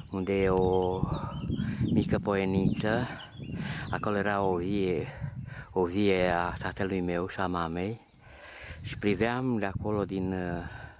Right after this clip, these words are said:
uh, de pe răzoarele acelea, în partea aceasta unde erau cândva mulți, mulți stejari,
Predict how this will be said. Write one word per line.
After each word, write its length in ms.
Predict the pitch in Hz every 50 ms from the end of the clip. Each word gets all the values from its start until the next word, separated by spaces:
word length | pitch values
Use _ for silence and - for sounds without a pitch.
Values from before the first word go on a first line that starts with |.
| - - - - - - - - - - - - - - - - - - - - -
uh, 640 | 78 85 87 85 80 80 82 78 95 - - - 92
de 80 | 85 98
pe 160 | - - 104
răzoarele 560 | 101 101 98 87 98 101 101 101 98 98 95
acelea, 580 | 92 90 - - 104 98 90 92 101 117 117 113 - - - _ _ - - - - - - -
în 200 | 101 101 104 98
partea 760 | - 120 120 117 110 - - 117 107 104 101 98 98 - - - - - - - - - - - - - - - - - - _ _ -
aceasta 500 | 101 - - 113 110 113 - - 107 101
unde 240 | 104 104 98 95
erau 500 | 101 98 98 107 107 107 104 104 104 101 - - - - - - - - - - - - - - - - - - - - - - - - - - - - -
cândva 360 | - - 107 101 101 110 110
mulți, 840 | 110 104 104 113 123 131 143 143 139 135 127 120 117 104 - - -
mulți 360 | 113 113 113 117 110 - -
stejari, 800 | - - - 107 101 87 90 98 101 98 95 104 107 107 110 110